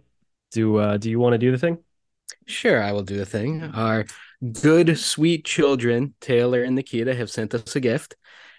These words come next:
Speaker 2: and they are our favorite children. Uh,
Speaker 1: That is
Speaker 2: all
Speaker 1: true.
Speaker 2: of you, all of you come in second. We are sending them to college while the rest of you have to work in the mines and the acid pits because they send us nice gifts.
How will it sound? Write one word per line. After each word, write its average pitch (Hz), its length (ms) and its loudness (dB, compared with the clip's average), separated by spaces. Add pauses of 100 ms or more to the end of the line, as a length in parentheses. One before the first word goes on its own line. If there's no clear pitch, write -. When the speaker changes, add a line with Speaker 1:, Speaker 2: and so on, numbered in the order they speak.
Speaker 2:
and 120 240 0
they 123 120 4
are 113 260 2
our 123 60 0
favorite 120 460 -2
children. 110 520 -2 (160)
Uh, 110 120 -6
Speaker 1:
That 113 100 -2
is 113 100 2
Speaker 2:
all 113 60 4
Speaker 1:
true. 120 100 6
Speaker 2:
of 120 60 4
you, 127 300 2 (140)
all 110 220 0
of 117 120 -2
you 131 80 2
come 131 220 0
in 151 80 2
second. 113 540 -2 (400)
We 123 140 4
are 127 100 4
sending 135 420 2
them 131 140 2
to 123 120 -6
college 147 640 0
while 117 280 0
the 110 80 -6
rest 117 240 -6
of 123 60 -4
you 117 80 0
have 113 180 -4
to 104 140 -10
work 107 260 -4
in 104 140 -2
the 101 100 -4
mines 107 540 -2
and 101 100 -4
the 82 80 -4
acid 95 420 -4
pits 95 320 -6 (460)
because 123 320 2
they 151 80 4
send 165 260 2
us 156 160 2
nice 151 240 0
gifts. - 400 -4